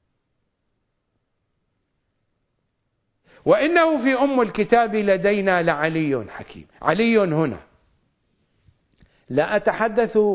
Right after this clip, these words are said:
عن المصحف، المصحف من آثاره، من آثار علي، وإنما المصحف ذكر لنا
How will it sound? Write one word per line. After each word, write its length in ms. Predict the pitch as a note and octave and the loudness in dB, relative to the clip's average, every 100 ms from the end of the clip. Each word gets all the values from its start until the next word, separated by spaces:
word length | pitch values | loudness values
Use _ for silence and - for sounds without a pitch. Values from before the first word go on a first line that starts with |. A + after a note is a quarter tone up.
| - | -4
عن 120 | B2 - | -10 -4
المصحف، 600 | G#3 E3 F#3 - C#3+ A2 - _ _ _ _ _ _ _ _ - A3 | 0 2 0 0 -4 -4 -8 _ _ _ _ _ _ _ _ -4 -2
المصحف 760 | G#3+ G#3 C4 - C4 B3 G#3+ - - | 0 0 -2 -2 0 2 0 0 -6
من 240 | F3+ G#3+ G#3 | -2 -2 0
آثاره، 760 | G3+ B3 D4 D#4+ D4 D#3+ A#2 - _ _ | 0 2 2 2 0 -2 -6 -10 _ _
من 120 | D#3+ E3 | -4 -2
آثار 460 | D#3+ G3+ A#3 G#3+ | 0 0 0 0
علي، 540 | E3 E3 B3 A3 C#3+ - _ _ _ _ _ _ _ _ _ _ _ _ _ _ _ _ _ | 0 0 0 0 -2 -8 _ _ _ _ _ _ _ _ _ _ _ _ _ _ _ _ _
وإنما 640 | C#3+ F3 F#3 F#3+ G3 F#3 - - - G3+ | -2 0 2 2 0 -2 -6 -16 -4 -2
المصحف 680 | G#3 A3 D#4+ - D4+ - C#4+ B3 - - _ _ - | 2 0 0 0 0 2 0 0 -6 -20 _ _ -12
ذكر 840 | C3+ A3 E3 - B3+ A3 F3 D3+ | 2 2 2 2 4 4 0 -2
لنا 640 | E3+ G#3 D4+ E4+ E4 E4+ | 0 2 4 2 2 0